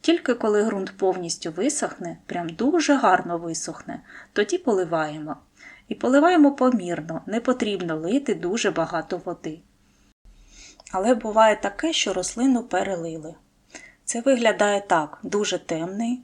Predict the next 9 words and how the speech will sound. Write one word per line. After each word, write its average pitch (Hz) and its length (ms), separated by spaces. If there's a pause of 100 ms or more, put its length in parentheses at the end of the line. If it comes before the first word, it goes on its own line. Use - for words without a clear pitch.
важкий 190 380
ґрунт, 185 540 (280)
на 180 120
дотик 185 420
дуже 190 320
мокрий. 170 580 (720)
Якщо 196 400
рослина 208 500
вологолюбна, 175 920